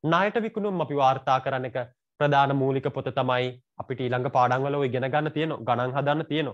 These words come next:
හරි? විකුණුම් ජර්නලය කියන්නේ. විකුණුම් ජර්නලය. එතකොට විකුණුම් ජර්නලයට අදාළ තොරතුරු ගන්න මූලාශ්‍ර ලේඛනය තමයි විකුණුම් ඉන්වොයිසිය. මොකක්ද?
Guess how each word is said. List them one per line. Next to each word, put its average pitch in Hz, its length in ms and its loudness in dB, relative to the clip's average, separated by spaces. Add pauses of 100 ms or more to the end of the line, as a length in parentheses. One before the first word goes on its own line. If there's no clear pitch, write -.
හරි? 180 200 -2 (920)
විකුණුම් 208 520 2
ජර්නලය 139 440 2
කියන්නේ. 101 320 -10 (240)
විකුණුම් 143 480 0
ජර්නලය. 113 420 0
එතකොට 151 340 -2 (340)
විකුණුම් 226 400 0
ජර්නලයට 170 380 2
අදාළ 143 300 4
තොරතුරු 135 340 -2
ගන්න 135 260 0
මූලාශ්‍ර 190 400 -2
ලේඛනය 139 380 -4 (140)
තමයි 135 420 2 (880)
විකුණුම් 185 600 2 (220)
ඉන්වොයිසිය. 147 720 -2 (120)
මොකක්ද? 139 440 0